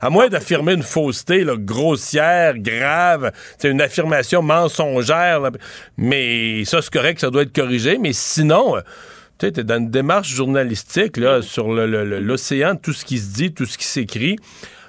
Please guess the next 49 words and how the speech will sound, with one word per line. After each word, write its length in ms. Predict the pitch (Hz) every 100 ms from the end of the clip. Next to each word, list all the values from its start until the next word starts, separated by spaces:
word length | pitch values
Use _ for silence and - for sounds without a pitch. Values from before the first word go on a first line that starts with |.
| -
Euh, 180 | 95 95 - -
je, 100 | 135
je, 140 | 135
je, 140 | 160 185
je 240 | 202 170
vous 140 | 220 233
avoue 200 | 269 220
que 140 | 175
j'ai, 200 | 143 147
j'ai, 220 | 127 139 - -
je 60 | -
suis 140 | 202
étonné, 460 | 214 208 185 202 175
là, 80 |
que 120 | 143 143
sur 200 | 170 160
la 100 | 151
base 340 | 180 208 139
d'une 220 | 156 175
seule 320 | - 165 139 110
plainte, 460 | 147 170 196 156
on 160 | 139 127
dise, 400 | 117 170 156 127
là, 140 | 139
on 100 | 131
va, 260 | 117 135 117 - - - -
on 340 | 107 113 110
va 260 | 104 151 147
soit 320 | - 170 202
retirer 540 | 156 185 - 170 170 202
complètement 540 | 175 135 151 151 165
une 260 | 143 135 139
œuvre 400 | 185 208 151 131
ou 20 |
même, 360 | 156 196 180
euh, 120 | 147 127 - - -
retrousser 520 | - 104 156 151 185 196
ses 220 | 170 143
manches, 460 | 143 185 202 143
là, 140 | 139 147
avec, 200 | 143 131
ou 220 | 135 139
lever 360 | 143 165 151 196
le 60 | 170
capot 520 | 160 117 156 190 190
puis 260 | 156 139
aller 280 | 131 131 160
jouer 240 | 131 147 135
dedans. 420 | 113 139 175